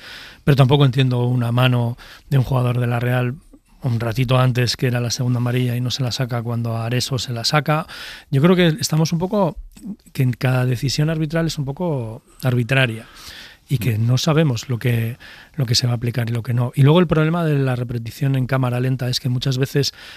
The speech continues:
algo que en el campo ha podido ser, porque en realidad Bryce, pues igual le roza a Paredes y entonces ya si le has tocado la cara, en stricto sensu puede ser roja. Eh, cuando lo ves sobre la cámara, pues es,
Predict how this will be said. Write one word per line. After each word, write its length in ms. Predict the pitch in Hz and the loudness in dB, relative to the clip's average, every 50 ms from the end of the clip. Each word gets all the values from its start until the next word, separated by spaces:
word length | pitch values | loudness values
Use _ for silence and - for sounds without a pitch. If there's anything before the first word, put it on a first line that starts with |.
| - - | -20 -14
algo 300 | - - 131 135 143 135 | -6 -2 0 2 2 2
que 120 | - 143 | 2 2
en 100 | 131 127 | 0 0
el 120 | 120 120 117 | 0 -2 -2
campo 300 | - 147 151 135 120 113 | 0 0 0 0 -2 -6
ha 60 | 113 | -8
podido 340 | 113 127 120 127 127 123 117 | -6 -6 -4 -4 -4 -4 -4
ser, 260 | - - 151 143 123 | -2 -2 -2 -2 -2
porque 200 | 120 123 117 131 | -4 -4 -4 -2
en 80 | 127 123 | -4 -2
realidad 280 | 120 123 131 151 165 | -2 -2 0 0 0
Bryce, 280 | 160 160 165 170 - - - | 0 0 0 -2 -2 -6 -10
pues 140 | - - | -12 -10
igual 220 | 131 117 131 170 190 | -8 -4 -2 0 0
le 80 | 165 | 0
roza 340 | 127 117 127 120 - - 110 | 0 0 -2 -4 -4 -8 -10
a 40 | 104 | -10
Paredes 500 | 104 110 104 113 117 113 113 110 - - | -8 -8 -6 -6 -4 -6 -6 -8 -6 -4
y 80 | 160 123 | -4 -4
entonces 380 | 110 104 - 117 110 113 107 | -4 -4 -6 -6 -6 -6 -4
ya 280 | 110 123 120 120 117 113 | 0 0 0 0 -2 -4
si 140 | - - 127 | -6 -6 -6
le 100 | 120 117 | -6 -6
has 120 | 113 - | -8 -8
tocado 340 | - 120 107 - 120 120 117 | -10 -10 -8 -8 -8 -8 -6
la 120 | 117 113 | -8 -10
cara, 320 | 113 - 120 120 117 117 113 - - - - - - - - - | -8 -8 -8 -6 -8 -8 -10 -14 -18 -18 -16 -16 -18 -18 -20 -14
en 100 | - 131 | -6 -6
stricto 420 | - - - 139 120 - - 131 | -4 0 0 -2 -2 -2 -4 -4
sensu 440 | - - 143 135 127 - - 131 117 | 0 2 4 4 4 2 0 -2 -2
puede 220 | 120 120 120 123 | 0 -2 0 0
ser 180 | 117 - - 120 | -2 -2 -2 0
roja. 360 | 120 139 139 - 165 170 - - - - - - - - - - - _ - | 0 0 0 0 -2 -6 -6 -10 -18 -20 -20 -18 -20 -20 -20 -20 -20 _ 0
Eh, 220 | - 139 131 127 - | 4 4 4 6 4
cuando 180 | 135 131 127 | 4 4 4
lo 80 | 127 123 | 4 4
ves 120 | 123 131 - | 2 2 2
sobre 240 | - 143 135 139 | 2 0 0 0
la 100 | 135 135 127 | -2 -2 0
cámara, 380 | - 147 147 147 147 156 170 | 0 0 0 0 0 0 -2
pues 220 | 165 156 143 - - | -2 -2 -4 -2 -2
es, 200 | 139 131 - | -4 -6 -6